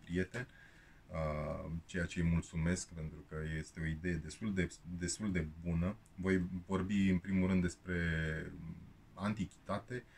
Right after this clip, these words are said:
voi vorbi puțin despre visul lui Gilgamesh, de pildă, uh, care datează din al treilea mileniu înainte de Hristos, în civilizația mesopotamiană.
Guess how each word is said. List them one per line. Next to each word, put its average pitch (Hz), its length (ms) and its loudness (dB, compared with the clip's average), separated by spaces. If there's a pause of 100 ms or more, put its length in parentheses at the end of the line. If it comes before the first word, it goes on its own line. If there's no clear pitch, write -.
(260)
voi 92 140 0
vorbi 90 340 2
puțin 90 340 -2
despre 87 300 -2
visul 98 340 0
lui 95 180 2
Gilgamesh, 87 840 2
de 82 80 -2
pildă, 90 520 0 (380)
uh, 80 580 -2 (2250)
care 95 240 2
datează 95 840 6
din 92 200 4
al 90 140 6
treilea 98 300 2
mileniu 87 500 6
înainte 92 340 4
de 85 180 0
Hristos, 107 720 -2 (200)
în 90 100 0
civilizația 87 720 0
mesopotamiană. 90 1080 2